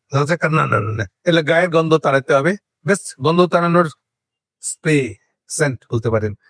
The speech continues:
হলো ছাত্র ইউনিয়ন। তো অনেকে আছে এরকম, রাজাকার বাবার ছেলে ছাত্র ইউনিয়ন করে। So উনি জয়েন করলেন বিএনপিতে, তাও কার হাত ধরে? নিজে নিজে করবেন, এই মুরদ হয় নাই তার, এই সাহস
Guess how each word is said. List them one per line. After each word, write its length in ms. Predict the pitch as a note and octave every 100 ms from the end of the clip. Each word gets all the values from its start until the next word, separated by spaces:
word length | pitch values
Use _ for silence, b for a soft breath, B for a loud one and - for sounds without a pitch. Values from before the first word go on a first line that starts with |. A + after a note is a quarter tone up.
| -
হলো 240 | C#3+ D#3 G#3+ _ _ _
ছাত্র 280 | D#3+ D#3 C#3
ইউনিয়ন। 240 | G#2 G#2+ - _ _ _ _
তো 60 | A#3+
অনেকে 320 | B3+ C#4 C#4
আছে 220 | F#3+ -
এরকম, 380 | A#2 A#2+ C#3+ C3+ - _ _ _ _ _ _ D3+
রাজাকার 420 | D#3+ F3+ F#3+ F3+
বাবার 260 | E3 E3+
ছেলে 240 | - D3 C#3
ছাত্র 220 | D3+ C#3+
ইউনিয়ন 180 | A2+ G2+
করে। 200 | A2+ A2+ _ _ _ _ _ _ _ _ _ _ -
So 160 | G#3
উনি 340 | F#3+ G3+ C4 F#3
জয়েন 320 | E3 F#3 G3+
করলেন 380 | G3+ G3+ G#3+ A3 _ _ _ _ _ _ _ _ _ _ C3+
বিএনপিতে, 460 | D3+ D3 A2+ - A#2 _ -
তাও 180 | F3+
কার 200 | G#3 G3
হাত 120 | F#3+ F#3
ধরে? 220 | F3+ B2+
নিজে 200 | F3+ G#3
নিজে 260 | E3+ G3+ G#3+
করবেন, 340 | G#3 F#3+ F#3+ F3
এই 120 | F#3
মুরদ 280 | F3+ F3 D3+
হয় 140 | C3+
নাই 120 | B2
তার, 160 | G#2+ G#2+ - _ -
এই 120 | E3
সাহস 260 | - D3